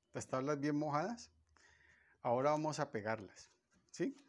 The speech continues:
Pero esta curva es un poquito dispendiosa, no quiere decir que no nos vaya a dar. Vamos a acordarnos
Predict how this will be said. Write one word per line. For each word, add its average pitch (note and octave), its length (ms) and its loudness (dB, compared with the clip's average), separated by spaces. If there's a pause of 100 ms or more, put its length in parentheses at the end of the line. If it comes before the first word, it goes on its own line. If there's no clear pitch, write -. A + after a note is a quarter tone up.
(360)
Pero G3+ 340 6
esta E3 340 0
curva G3+ 420 -2 (280)
es C#3+ 160 0
un D#3 80 -2
poquito D3+ 500 -4 (640)
dispendiosa, D3+ 800 0 (200)
no A#2+ 160 -4
quiere D#3+ 180 2
decir B2 200 -2
que C#3+ 120 0
no C#3+ 100 0
nos C#3 160 0
vaya C#3 220 2
a - 20 4
dar. C3+ 240 0 (2250)
Vamos D#3+ 220 0
a E3+ 40 0
acordarnos C3+ 720 0